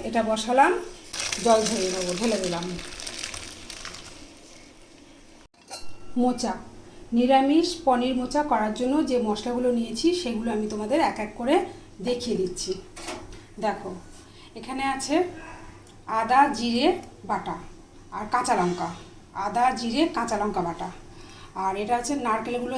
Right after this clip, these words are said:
এভাবে আমি ছোট ছোট করে কেটে নিয়েছি। এখানে আছে আলু এভাবে ছোট ছোট করে টুকরো করে কেটে নিয়েছি। এখানে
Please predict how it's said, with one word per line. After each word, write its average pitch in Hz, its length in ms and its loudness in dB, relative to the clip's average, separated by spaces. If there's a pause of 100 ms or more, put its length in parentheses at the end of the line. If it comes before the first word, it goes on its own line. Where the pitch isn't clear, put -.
এভাবে 233 260 -2
আমি 311 160 6
ছোট - 100 -6 (100)
ছোট 285 200 -2
করে 311 120 4 (100)
কেটে 226 240 -2
নিয়েছি। 180 300 2 (520)
এখানে 247 280 -4
আছে 294 140 2 (220)
আলু 262 200 8 (160)
এভাবে 240 240 4 (100)
ছোট - 120 -6 (120)
ছোট 262 100 -6 (100)
করে 311 120 8 (200)
টুকরো 277 320 0
করে 320 120 6 (100)
কেটে 226 240 0
নিয়েছি। 175 320 4 (600)
এখানে 262 200 -4